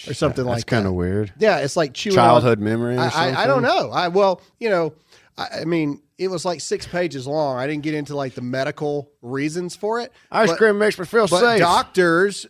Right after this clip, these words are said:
Speaker 1: have said that that is, like, one of the thi-, like, it, like, I guess that's one of the questions. Like, yeah, has your grandfather been, you know, eating an excessive amount of ice cream lately? I guess that's, like, one of the things, right?
Speaker 2: Yeah.
Speaker 1: Like, um,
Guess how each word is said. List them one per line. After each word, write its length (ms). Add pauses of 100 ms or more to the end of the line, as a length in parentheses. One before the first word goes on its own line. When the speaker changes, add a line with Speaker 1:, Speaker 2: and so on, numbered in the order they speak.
(140)
Speaker 1:
have 240
said 480
that 120
that 240
is, 160
like, 400 (400)
one 320
of 100
the 120
thi-, 180
like, 220
it, 420
like, 240
I 100
guess 240
that's 180
one 120
of 80
the 60
questions. 460
Like, 240
yeah, 200
has 100
your 100
grandfather 540
been, 340
you 120
know, 340 (180)
eating 320
an 80
excessive 540
amount 240
of 80
ice 220
cream 280
lately? 320
I 120
guess 180
that's, 180
like, 140
one 220
of 100
the 80
things, 420
right? 240
Speaker 2:
Yeah. 220 (300)
Speaker 1:
Like, 340
um, 560